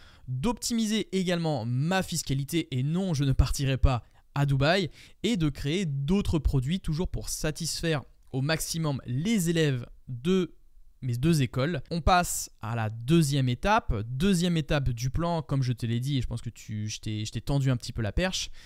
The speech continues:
c'est la budgétisation et la capacité d'épargne. Premièrement, une budgétisation qui est rigoureuse, c'est-à-dire que chaque euro compte et doit être alloué avec précision sur chacune des actions que je vais investir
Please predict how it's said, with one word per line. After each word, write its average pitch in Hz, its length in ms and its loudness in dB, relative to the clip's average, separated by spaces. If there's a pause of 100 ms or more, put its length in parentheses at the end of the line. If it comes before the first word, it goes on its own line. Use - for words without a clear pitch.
(160)
c'est 196 160 -2
la 147 100 2
budgétisation 156 1160 0 (420)
et 185 120 4
la 156 100 2
capacité 160 720 -2
d'épargne. 131 460 -4 (400)
Premièrement, 165 680 0
une 127 140 -2
budgétisation 139 800 -2
qui 117 260 -8
est - 100 -14
rigoureuse, 131 840 -2
c'est-à-dire 127 260 -6
que 127 100 -4
chaque - 380 0
euro 175 380 0 (600)
compte 175 400 2
et 147 80 -2
doit 139 160 2
être 131 140 0 (100)
alloué 170 480 2
avec 120 380 -6
précision 160 800 0
sur - 480 -10
chacune 127 640 -4
des 113 260 -6
actions 131 400 -4 (180)
que - 80 -8
je 110 120 -6
vais 107 80 -4
investir 104 500 -6